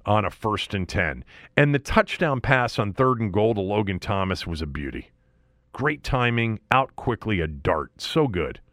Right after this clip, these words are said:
Big spot there, too. You know, you had to get seven, not three.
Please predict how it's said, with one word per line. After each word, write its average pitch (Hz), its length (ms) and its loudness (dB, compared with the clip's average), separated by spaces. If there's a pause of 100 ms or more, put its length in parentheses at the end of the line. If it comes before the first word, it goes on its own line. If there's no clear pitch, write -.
(720)
Big 165 180 4
spot 160 400 0
there, 110 200 2
too. 123 420 2
You 87 100 -8
know, 95 180 2
you 92 180 -4
had 117 180 4
to 120 60 -4
get 123 140 -2
seven, 113 360 0
not 90 200 -4
three. 95 340 -2